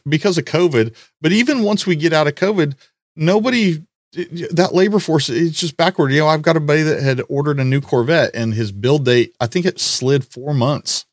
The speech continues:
because they were waiting on parts to come from China of all places. Right. But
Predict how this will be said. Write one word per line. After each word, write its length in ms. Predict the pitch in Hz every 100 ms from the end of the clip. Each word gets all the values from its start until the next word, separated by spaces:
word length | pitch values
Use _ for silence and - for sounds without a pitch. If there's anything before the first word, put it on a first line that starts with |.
| _ _ -
because 300 | 120 135 120
they 80 | 123
were 120 | 120
waiting 340 | 117 120 127
on 140 | 120 110
parts 320 | - 117 -
to 100 | -
come 180 | - 113
from 300 | 113 107 101 _ _ _ _ _ -
China 320 | 123 113 98
of 80 | 101
all 120 | 98
places. 480 | - 104 - 92 - - _ -
Right. 280 | 107 110 -
But 300 | 123 110